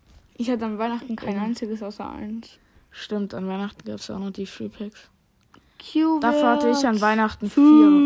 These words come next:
Speaker 2: vier. Ich hatte vier und jetzt hat er vier. Dafür hatte ich heute zwei.
Speaker 1: Ich find's
Speaker 2: Da
Speaker 1: halt auch
Speaker 2: müsste
Speaker 1: nicht
Speaker 2: er
Speaker 1: mehr.
Speaker 2: jetzt noch ein Walkout ziehen.
Speaker 1: Noch
Speaker 2: Ich hab
Speaker 1: eins?
Speaker 2: heute gedacht. Ja, dann hättest du genau gleiche Walkout.
Speaker 1: Geil.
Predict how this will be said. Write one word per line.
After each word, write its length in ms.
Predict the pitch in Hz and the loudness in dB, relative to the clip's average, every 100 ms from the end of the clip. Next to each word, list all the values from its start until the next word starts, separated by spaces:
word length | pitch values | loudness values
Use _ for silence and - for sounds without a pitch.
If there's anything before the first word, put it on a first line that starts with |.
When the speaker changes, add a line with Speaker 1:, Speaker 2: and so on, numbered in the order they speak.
| 277 | 2
Speaker 2:
vier. 40 | 254 _ _ _ _ _ _ - | -2 _ _ _ _ _ _ -10
Ich 100 | - | -6
hatte 180 | 233 214 | -4 -6
vier 300 | - 277 320 | -2 2 4
und 160 | 233 | 2
jetzt 280 | 208 226 - | 0 -6 -8
hat 140 | 202 - | -14 -8
er 180 | 196 | -8
vier. 320 | - - 185 185 _ _ _ _ - | -8 -14 -14 -14 _ _ _ _ -8
Dafür 300 | 214 - 214 | -8 -4 -6
hatte 80 | - | -4
ich 60 | |
heute 240 | 202 175 - | -8 -8 -18
zwei. 420 | - 180 180 185 _ _ - | -16 -12 -10 -12 _ _ -18
Speaker 1:
Ich 180 | 220 - | -16 -10
find's 300 | 226 220 - | -8 -8 -8
Speaker 2:
Da 80 | |
Speaker 1:
halt 80 | 208 | -4
auch 40 | 208 | -4
Speaker 2:
müsste 160 | 208 | -4
Speaker 1:
nicht 40 | 220 | -2
Speaker 2:
er 80 | 208 | -2
Speaker 1:
mehr. 60 | 240 | -2
Speaker 2:
jetzt 180 | - 208 | -4 -8
noch 140 | 202 | -6
ein 200 | 196 185 _ | -6 -8 _
Walkout 480 | - 190 180 - - | -12 -10 -10 -14 -20
ziehen. 360 | - 190 180 185 | -14 -12 -10 -6
Speaker 1:
Noch 140 | 254 - | -6 -2
Speaker 2:
Ich 40 | |
hab 60 | 440 | -4
Speaker 1:
eins? 180 | 440 | -4
Speaker 2:
heute 100 | 302 190 | -10 -12
gedacht. 180 | 180 - _ - _ _ | -16 -18 _ -20 _ _
Ja, 140 | 214 214 | -6 -4
dann 360 | 208 208 208 208 | -2 -4 -6 -10
hättest 280 | 214 - 214 | -12 -12 -12
du 60 | |
genau 240 | 208 202 208 | -8 -8 -8
gleiche 540 | - 208 220 - 240 _ _ _ | -10 -10 -10 -10 -16 _ _ _
Walkout. 340 | 208 - - | -12 -12 -10
Speaker 1:
Geil. 320 | - - - | -10 -10 -12